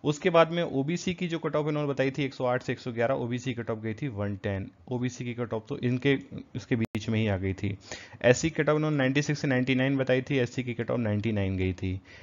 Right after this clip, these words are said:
एसटी कट ऑफ बताई थी नाइंटी थ्री से नाइंटी सिक्स, तो कट ऑफ गई थी नाइंटी सिक्स। तो बहुत ज़्यादा इनका जो प्रेडिक्शन होता है बहुत एकदम सटीक होता है, तो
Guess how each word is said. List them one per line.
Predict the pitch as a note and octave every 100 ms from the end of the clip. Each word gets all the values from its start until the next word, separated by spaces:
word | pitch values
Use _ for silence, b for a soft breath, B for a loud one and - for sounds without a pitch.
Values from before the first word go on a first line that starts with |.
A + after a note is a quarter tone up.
| B
एसटी | - B2 - D#3
कट | D3+ C#3+
ऑफ | C#3
बताई | C3+ C3
थी | C#3
नाइंटी | B2 A#2 A#2+
थ्री | A#2+ B2
से | A#2
नाइंटी | A#2 A2 G#2+
सिक्स, | - D3+ - -
तो |
कट | A#2 G#2+
ऑफ | A2 G2
गई | G2+
थी | -
नाइंटी | C#3+ G#2 G2+ G#2
सिक्स। | G2+ - A2 - B B B -
तो | C#3+ D3+ - - _ _ -
बहुत | G#2 B2 - D#3 D3+ B2
ज़्यादा | B2+ B2 B2+ C3+ - - B B B -
इनका | C3+ C#3+
जो | E3
प्रेडिक्शन | D#3 D3+ C3 D#3+
होता | C3+ C3+
है | C3+
बहुत | G#2+ A2 A2 C#3
एकदम | C3+ B2 C3+
सटीक | - G#2 C3+
होता | C3+ C3 B2
है, | A#2 B2 E3+ - _
तो | A#2+ A#2+ B2+